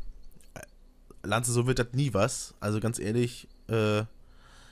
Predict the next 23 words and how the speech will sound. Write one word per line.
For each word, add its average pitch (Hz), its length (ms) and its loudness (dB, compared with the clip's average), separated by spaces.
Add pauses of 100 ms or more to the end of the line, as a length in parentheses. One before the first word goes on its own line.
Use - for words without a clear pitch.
(1500)
jetzt - 180 -8
verstehe 120 280 2
ich 110 80 -4
auch, 113 160 0
warum 117 220 -2
du 113 100 0
Probleme 110 380 12
mit 101 120 0
Frauen 98 320 2
hast. - 280 -8 (600)
Deine 147 260 2
Haut 135 180 4
ist 123 140 2
schön 135 320 8
wie 117 340 6 (480)
Neide 151 640 2
und 110 260 -2
zart 120 480 -4
wie 117 160 -2
die 110 300 -4
eine 131 460 8 (300)
<laughs> - 300 -20
Antaline. 120 840 0